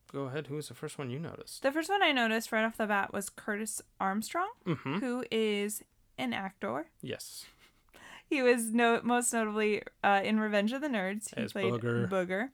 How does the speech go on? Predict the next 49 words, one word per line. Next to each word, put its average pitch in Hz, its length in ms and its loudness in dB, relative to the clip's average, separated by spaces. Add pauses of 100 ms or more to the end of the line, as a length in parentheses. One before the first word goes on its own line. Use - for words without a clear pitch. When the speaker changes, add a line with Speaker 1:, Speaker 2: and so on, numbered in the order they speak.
Speaker 1:
Mm-hmm. 110 380 -6 (100)
Speaker 2:
And 214 720 2
New 240 340 2
Girl. 180 480 2 (720)
Speaker 1:
Yeah, 349 240 0
I 147 80 4
Speaker 2:
He 226 60 -2
Speaker 1:
played 208 200 2
Speaker 2:
was 220 80 2
Speaker 1:
Jessica 180 360 -2
Day's 175 360 -4
boss. - 480 -8
Speaker 2:
Yeah. 262 320 2 (280)
Speaker 1:
Yeah. 226 200 -8
Speaker 2:
Which - 260 -12
we 208 80 -2
love 196 160 -2
New 190 140 -4
Girl. 190 260 -4 (140)
Speaker 1:
Yes. - 420 -12 (240)
Speaker 2:
He's 427 180 -8
just - 220 -8
a 285 80 -2
funny 208 380 0
actor. 202 580 -2 (100)
Speaker 1:
Mm-hmm. 185 260 0 (760)
Speaker 2:
He 240 80 0
had 294 120 10
a 302 60 8
very 226 260 6
small 196 300 0
part, 175 440 0 (180)
but 160 100 0
Speaker 1:
Yeah. 156 120 6
Speaker 2:
he 202 60 2
just 202 160 -6
played 208 140 4
a 185 60 0
campus 185 420 -2
cop, 175 320 2
and 185 100 -4
I'm 185 120 0
pretty 202 180 -2
sure 190 220 -2
that 180 100 -4
he 190 100 -6
was 180 200 -4
just 185 200 -8
named 175 520 -2